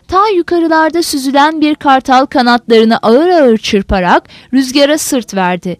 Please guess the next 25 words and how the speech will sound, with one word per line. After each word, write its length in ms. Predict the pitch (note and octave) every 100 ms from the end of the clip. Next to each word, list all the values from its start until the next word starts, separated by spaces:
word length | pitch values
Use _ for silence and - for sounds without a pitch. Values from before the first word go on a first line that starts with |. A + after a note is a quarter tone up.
| _ _
Doğu 240 | C4+ D4+ D#4
yönünde 460 | B3 G#3 G3 F#3+
uçtu. 440 | F3 F#3 - F3 - _ - - -
Uzakta 560 | B3 C#4+ C#4 - D4
gözden 540 | B3 A3+ A3+ G#3+ C4+ E4+
silinen 560 | - B3+ A#3 G3 G#3+ - _
pırıltılı 560 | - C4 C4 - F4+ F4
bir 220 | D4+ D4 - -
boz 320 | G#3+ C#4+ B3+
noktaydı 540 | A3+ G3+ - F#3+ F3+ F3+
şimdi. 440 | - F#3 F3+ E3+ _ _ _ _ _ _ _ - - - -
Bozkır 520 | E4+ G4 - A4+ -
ıslak 340 | D#4+ - G4+ F4+
ıslak 420 | - E4 E4+ -
parlıyordu. 800 | D#4 C#4+ B3+ B3 F#3+ F#3 E3 - _ - -
Orada 400 | F4 A4+ A4 B3
burada 360 | A#3 F3+ F#3
aslan 400 | - A#3+ - D#4+
ağızları, 640 | D#4 A3+ G3 F3 E3+ E3 G#3+ - -
geçen 340 | B3+ C#4+ F#4+ G4
yıldan 440 | E4+ C4+ A#3+ B3
kalma 380 | B3+ A3 G#3 A3+
pelin 340 | - B3+ D4+
otu 240 | C4+ A3 G#3
kümeleri. 580 | G3 F#3+ F3+ F3+ F3